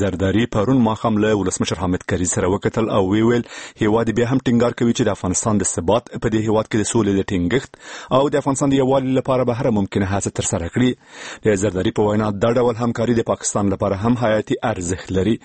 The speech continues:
تر دې مخکې د پاکستان صدر اعظم نواز شریف هم افغان ولسمشر ته ډاډ ورکړی و چې هیواد د افغانستان د سولې په بهیر کې مرسته کوي. ټاکل شوی و چې ولسمشر حامد کرزی او ملګری پلاوی پرون ماښام بیرته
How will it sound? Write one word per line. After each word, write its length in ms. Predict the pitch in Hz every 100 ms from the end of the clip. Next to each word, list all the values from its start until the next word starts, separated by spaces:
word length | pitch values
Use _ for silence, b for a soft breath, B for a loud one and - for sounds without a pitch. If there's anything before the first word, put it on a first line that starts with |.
| B B B 147
تر 80 |
دې 140 | 110 127
مخکې 200 | 127 135 120
د 60 |
پاکستان 420 | 113 - 120 123 110
صدر 160 | 95 92
اعظم 200 | 104 104
نواز 200 | 101 98 -
شریف 200 | 98 117
هم 140 | 120 120
افغان 240 | 107 123
ولسمشر 420 | 113 98 113 104 101
ته 60 |
ډاډ 220 | 87 120 127
ورکړی 280 | 127 135 127
و 60 | 123
چې 80 | - B B B 104
هیواد 340 | 85 98 117 127
د 20 | 107
افغانستان 360 | 123 - 127
د 80 | 110
سولې 220 | - 127 120
په 80 | 110
بهیر 180 | 107 -
کې 120 | 101
مرسته 300 | 90 - - -
کوي. 180 | 110 127 - B B B -
ټاکل 240 | - 98
شوی 120 | 123 110
و 140 | 110
چې 100 | - 98
ولسمشر 360 | 95 110 104 87
حامد 260 | 92 92 -
کرزی 380 | 95 90 98 113
او 40 | 117 120
ملګری 380 | 110 127 123 120
پلاوی 320 | 120 117 117 110
پرون 220 | 104 101
ماښام 320 | 95 107 92 101
بیرته 180 | 120